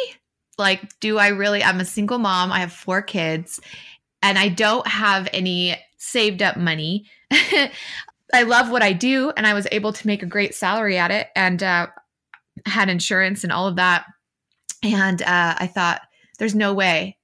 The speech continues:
I could do this. I have responsibilities. I can't just let go of my health insurance." I mean, I guess I didn't really have any choice, but I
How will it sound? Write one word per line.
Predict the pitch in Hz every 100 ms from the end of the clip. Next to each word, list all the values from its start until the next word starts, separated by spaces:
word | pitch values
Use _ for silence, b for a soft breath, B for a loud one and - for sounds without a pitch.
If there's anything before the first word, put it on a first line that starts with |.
| _ _ 180
I |
could | 180 175
do | 180 180
this. | 165 160 - - -
I | 170
have | 170 165 160
responsibilities. | 165 - 156 160 190 285 254 165 156 160
I | 165
can't | - 175 165
just | - 156 - - B B B -
let | 180 175 180
go | 180 180 180 170 160
of | 165 165 170
my | 165 160
health | 160 185 185
insurance." | 180 160 170 165 165 165 - - B B B B -
I | 208
mean, | 208
I | 190
guess | 196 226
I | 254
didn't | 220 -
really | 190 190
have | 180
any | 170
choice, | - 220 180 175
but | 175
I | 175